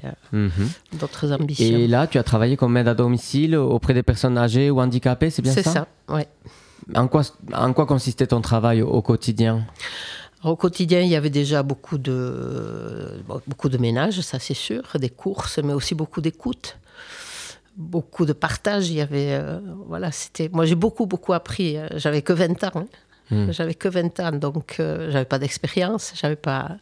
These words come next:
Speaker 1: et toutes ces personnes âgées m'ont appris, euh, m'ont énormément apporté.
Speaker 2: Oui, à l'époque, t'avais vingt ans, mais tu y es resté trente-deux
Speaker 1: À
Speaker 2: ans.
Speaker 1: trente-deux ans, oui.
Speaker 2: Voilà.
Speaker 1: Trente-deux ans.
Speaker 2: Entre-temps, tu as eu trois enfants également.
Speaker 1: Trois enfants.
Speaker 2: Alors, quel bilan, finalement, tu ferais de,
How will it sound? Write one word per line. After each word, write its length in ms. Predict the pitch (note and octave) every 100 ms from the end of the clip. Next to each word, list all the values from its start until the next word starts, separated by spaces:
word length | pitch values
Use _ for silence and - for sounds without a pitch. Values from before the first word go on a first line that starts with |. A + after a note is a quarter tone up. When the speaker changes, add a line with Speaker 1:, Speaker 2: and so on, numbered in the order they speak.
| - - - - - -
Speaker 1:
et 160 | D#3+
toutes 240 | D3+ - F3
ces 100 | F3
personnes 400 | E3+ - F3+ F3
âgées 220 | F3 F3
m'ont 140 | F3+
appris, 600 | E3 D#3 - - G3+ F3
euh, 420 | D#3 D3+ D#3+ F3 F3
m'ont 280 | E3+ F3 F3
énormément 560 | - G#3 G3+ - F#3 D#3+
apporté. 400 | D#3+ C#3+ - - - _ - -
Speaker 2:
Oui, 140 | B2+
à 60 | G2+
l'époque, 260 | G#2 D3+ C3+
t'avais 240 | A#2 G#2
vingt 180 | A2+ D3
ans, 100 | F#3
mais 100 | A#2
tu 140 | - A2+
y 40 |
es 40 |
resté 300 | G2+ A2 C#3
trente-deux 500 | B2+ - - C#3+ C3+
Speaker 1:
À 80 | C#3+
Speaker 2:
ans. 40 | E3
Speaker 1:
trente-deux 380 | B3 A#3+ G3 E3+
ans, 40 | C#3 - E3
oui. 80 | C3+
Speaker 2:
Voilà. 260 | A2 A2 F#2 - - -
Speaker 1:
Trente-deux 280 | - F#3+ F3+
ans. 100 | -
Speaker 2:
Entre-temps, 300 | - - B2+
tu 100 | A#2
as 20 |
eu 60 | G#2+
trois 260 | - A2+ A#2
enfants 340 | A2 B2+ C#3
également. 500 | C3 A#2+ A#2 C3 F3 E3+
Speaker 1:
Trois 260 | - F#3 E3+
enfants. 440 | C#3 - B2+ C#3 - - - _ _ -
Speaker 2:
Alors, 180 | G2+ G2
quel 160 | C3
bilan, 400 | A2+ A#2 A#2+ B2+
finalement, 420 | B2 A2+ G#2 A2
tu 160 | A2 G#2+
ferais 380 | F#2 G#2 G2+ G#2+
de, 320 | G2 F#2